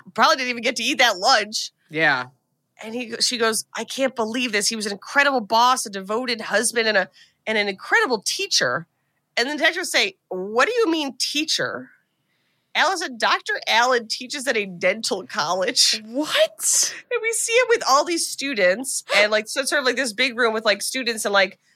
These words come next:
Speaker 1: 'cause I remember in New York, you could go to, like, New York Dental School and it'd
Speaker 2: Yeah.
Speaker 1: be cheap.
Speaker 2: Yeah.
Speaker 1: Which, again, like, oh my God, like, why do we
Speaker 2: No.
Speaker 1: have to do this? I mean, like, I get it. Like, it's good. It, how else do you learn? But also it's like, oh my God.
Speaker 2: Yeah, <sighs> right.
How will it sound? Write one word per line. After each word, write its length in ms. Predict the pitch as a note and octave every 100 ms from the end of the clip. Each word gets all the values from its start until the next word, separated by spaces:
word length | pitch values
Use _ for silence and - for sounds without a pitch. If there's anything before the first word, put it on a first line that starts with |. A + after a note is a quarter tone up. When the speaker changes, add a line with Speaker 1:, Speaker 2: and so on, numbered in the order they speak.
| _ -
Speaker 1:
'cause 120 | D4+
I 120 | B4+ A4+
remember 180 | F4+ D4+
in 120 | B3
New 80 | A3
York, 300 | G3+ G#3 A3
you 80 | A3
could 100 | G#3
go 80 |
to, 60 | G#3+
like, 180 | G3 F#3+
New 80 | G3
York 180 | F#3+
Dental 300 | F#3+ F#3+ G#3
School 200 | G#3 G#3
and 100 | G3+
it'd 100 | G3 F#3+
Speaker 2:
Yeah. 20 |
Speaker 1:
be 60 | F#3+
cheap. 480 | - G3+ G#3 A#3+ - G3
Speaker 2:
Yeah. 240 | G3+ D3 - _ _ _ -
Speaker 1:
Which, 200 | B3 B3+
again, 360 | A3 A3 G3
like, 200 | F#3+ F3+ G#3
oh 80 | G#3+
my 140 | F3
God, 320 | E3+ D#3 D#3+
like, 100 | F3+
why 140 | G#3 G3+
do 40 |
we 40 | F3
Speaker 2:
No. 40 |
Speaker 1:
have 60 | E3
to 60 | E3+
do 180 | E3+
this? 120 | E3+ -
I 80 | B3+
mean, 100 | D#4
like, 100 | D4+
I 80 | D4
get 180 | C4 G3+
it. 180 | F#3+ F#3+
Like, 220 | F#3+ F#3
it's 340 | G3+ G3 - _
good. 160 | A3+ -
It, 240 | E3+ - -
how 200 | - B3+
else 140 | A#3+ A3
do 80 | A3
you 80 |
learn? 320 | G#3+ F3 E3+ F3
But 160 | F#3+
also 240 | F#3 F#3 F#3
it's 100 | G3
like, 140 | F3
oh 140 | G#3
my 120 | F3 D3+
God. 340 | D#3 C3 C#3
Speaker 2:
Yeah, 60 | D3+ -
<sighs> 140 | C#3+
right. 280 | C#3 A#2 A2+